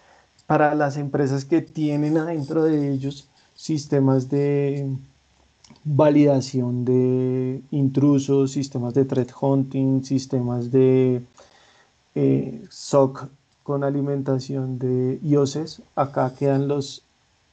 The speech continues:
los sha, las firmas, los hash de las macros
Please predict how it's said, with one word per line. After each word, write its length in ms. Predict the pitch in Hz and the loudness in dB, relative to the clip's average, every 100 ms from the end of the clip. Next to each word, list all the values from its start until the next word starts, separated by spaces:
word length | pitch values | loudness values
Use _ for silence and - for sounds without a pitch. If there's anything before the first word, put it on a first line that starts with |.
| _ - | _ -6
los 240 | 147 135 | -4 -4
sha, 420 | - 139 127 131 - _ _ _ _ _ _ - | -4 -2 -2 -4 -12 _ _ _ _ _ _ -10
las 300 | 147 135 135 | -6 -6 -2
firmas, 460 | 143 135 139 135 | 2 2 0 -2
los 220 | 143 135 143 | -4 -4 -2
hash 280 | 127 - - _ _ _ | -2 -4 -16 _ _ _
de 140 | 139 147 | 0 2
las 200 | 147 131 | 2 2
macros 540 | 131 131 139 175 | 0 -2 -8 -10